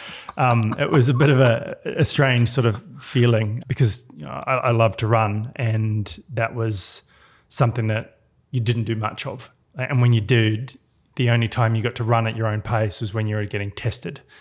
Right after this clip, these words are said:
Speaker 2: And a lot of the time you're not getting tested. You get tested, like, three times the whole process. So, in, in basic training. And then it's not until outside of basic training that you can go and do your own sort of fitness in a way, but you still have to do group fitness. And the group fitness is interesting because the team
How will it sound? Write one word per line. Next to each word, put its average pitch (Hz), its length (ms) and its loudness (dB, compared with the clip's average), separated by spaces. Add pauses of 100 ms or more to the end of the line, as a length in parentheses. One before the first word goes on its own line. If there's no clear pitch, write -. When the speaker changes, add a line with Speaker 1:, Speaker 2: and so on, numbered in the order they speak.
(240)
Speaker 2:
And 110 120 -2
a 107 60 0
lot 113 180 2
of 110 60 -2
the 110 80 0
time 104 320 0
you're 110 80 -2
not 110 140 -6
getting 101 200 -8
tested. 104 340 -6
You 110 80 -2
get - 80 -8
tested, 107 300 -4
like, - 120 -6
three 107 220 -4
times 104 460 -4
the 131 160 -10
whole 107 100 -4
process. 110 520 -4
So, 139 320 -2
in, 135 160 -2
in 120 100 0
basic 104 320 0
training. 110 380 -2 (400)
And 120 120 2
then 117 560 2
it's - 100 -4
not 123 120 4
until 113 360 0
outside 110 400 -2
of 104 60 -6
basic 110 260 -4
training 107 280 -6
that 107 120 -14
you - 40 -20
can 107 140 -4
go 104 180 -2
and 104 100 -2
do 107 100 -4
your 101 160 -4
own 101 160 -4
sort - 140 -8
of 107 100 -6
fitness - 340 -6
in 123 60 -4
a 117 80 -2
way, 110 260 0
but - 240 -8
you 175 120 -10
still - 180 2
have 104 140 2
to 110 80 -6
do 104 100 -2
group 110 260 -4
fitness. - 360 -6
And 110 120 -4
the 110 60 -2
group 147 320 0
fitness 131 340 -4
is 110 120 -2
interesting 107 420 -2
because 107 220 -6
the 107 80 -6
team 127 640 2